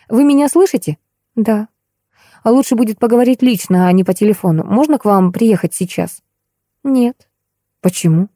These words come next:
«Я ухожу на работу». «Ночью?» «Да». «Я могу зайти к вам на службу?»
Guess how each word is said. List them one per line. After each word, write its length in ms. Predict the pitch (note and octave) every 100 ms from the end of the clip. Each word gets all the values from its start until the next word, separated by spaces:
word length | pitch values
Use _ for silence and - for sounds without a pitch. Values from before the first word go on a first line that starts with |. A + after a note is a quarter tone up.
| _ _ _ _ _
«Я 200 | - B3+
ухожу 320 | B3+ B3+ C4+ C4+
на 160 | C4+
работу». 600 | C4+ C4+ A#3 G#3 - A3 _ _ _ _ -
«Ночью?» 540 | F3+ A3 D#4+ - D4 - _ _ _ _
«Да». 440 | A#3+ B3 A#3 G#3+ - _ _ _ _ _ _
«Я 200 | - G#3
могу 180 | G#3+ G#3+
зайти 300 | A3 A3+ A3+
к 60 | -
вам 180 | G#3
на 80 | G#3
службу?» 440 | G3 A3 D4 B3+